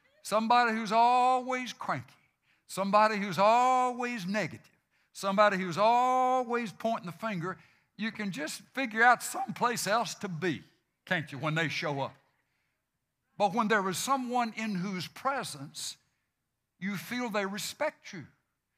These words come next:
they may not agree with everything that's going on in your life, but you at least feel like there is a, there is a respect, that there is, we would, could use the word here, love. Love and joy.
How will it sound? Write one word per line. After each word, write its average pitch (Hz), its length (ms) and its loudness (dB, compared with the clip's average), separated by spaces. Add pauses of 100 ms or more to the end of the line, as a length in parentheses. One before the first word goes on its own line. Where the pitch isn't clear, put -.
(180)
they 247 200 4
may 285 200 0
not 247 220 2
agree 208 380 -2
with 175 180 0
everything 165 520 -2
that's 139 140 -10
going 165 300 -2
on 151 220 0
in 147 140 -4
your 143 200 -4
life, 180 280 0 (280)
but 220 220 -2
you 226 100 -4
at 214 80 -6
least 254 280 -8
feel 240 280 -6
like 233 260 0
there 214 240 -4
is 156 140 -6
a, 151 180 -2 (520)
there 196 200 0
is 147 140 -4
a 165 80 -4
respect, 160 600 -6 (440)
that 190 220 -2
there 190 260 0
is, 170 380 -4
we 180 140 -6
would, 151 260 -6 (160)
could 156 160 -6
use 147 240 -4
the 139 60 -8
word 135 280 -6
here, 131 320 -8
love. 98 380 -6 (800)
Love 175 340 -6 (880)
and 185 220 -8
joy. 180 300 -8